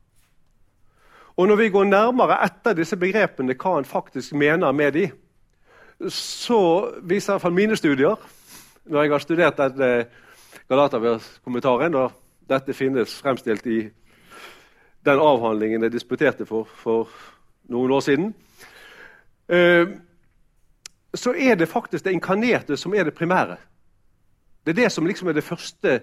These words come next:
begrepet. Og hvorfor er det sånn? Jo, Luther forstår troen slik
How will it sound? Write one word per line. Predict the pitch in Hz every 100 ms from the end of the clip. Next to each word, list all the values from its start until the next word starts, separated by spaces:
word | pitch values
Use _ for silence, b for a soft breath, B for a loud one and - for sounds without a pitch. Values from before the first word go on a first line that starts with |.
| b b b -
begrepet. | 143 160 160
Og | -
hvorfor | 240 - - 135 -
er | 160
det | 123 120
sånn? | - 214 - _ _ _ _ _ _ _ b b b b b -
Jo, | 214 269 b b 202
Luther | 254 254
forstår | - 208 - 285 247 147 139 -
troen | 240 190 151 160
slik | 165 202 214 -